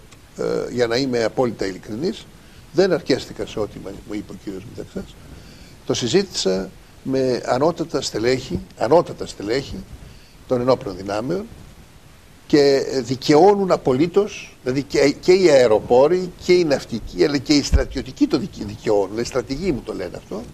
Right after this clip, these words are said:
ότι πραγματικά θα είναι ολέθριο να μην υπηρετούν, θα το πω εν συντομία γιατί είναι το σημείωμα πολύ, ε, ε, λεπτομεριακό, να μην υπηρετούν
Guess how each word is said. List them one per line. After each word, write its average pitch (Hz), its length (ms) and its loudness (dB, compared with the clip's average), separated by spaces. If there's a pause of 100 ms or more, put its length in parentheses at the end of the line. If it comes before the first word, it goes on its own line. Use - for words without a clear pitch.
(380)
ότι 131 200 -2
πραγματικά 117 480 -2
θα 139 120 -4
είναι 139 140 -2
ολέθριο 110 580 -2 (680)
να 131 160 4
μην 208 180 2
υπηρετούν, 135 680 4 (360)
θα 117 60 -8
το 117 100 -4
πω 143 160 2
εν 127 120 0
συντομία 127 420 0
γιατί 127 260 -2
είναι 139 120 0
το 120 140 -4
σημείωμα 127 320 -2
πολύ, 113 500 0 (100)
ε, - 800 -6
ε, - 40 -8
λεπτομεριακό, 113 800 -2 (520)
να 139 220 2
μην 208 200 0
υπηρετούν 127 640 0